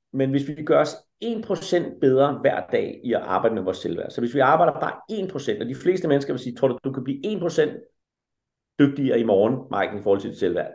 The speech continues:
Jamen, det, det er alligevel så lavt, så det kan de godt. Så tager du en procent mere dagen efter, og det gør du i et år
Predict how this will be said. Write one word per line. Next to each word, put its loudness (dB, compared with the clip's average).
Jamen, -2
det, 4
det 0
er 6
alligevel 2
så 2
lavt, 2
så -10
det -2
kan 6
de 0
godt. 2
Så -12
tager 4
du -2
en -2
procent 0
mere 4
dagen 0
efter, -2
og -10
det -4
gør 8
du 4
i 2
et -12
år 2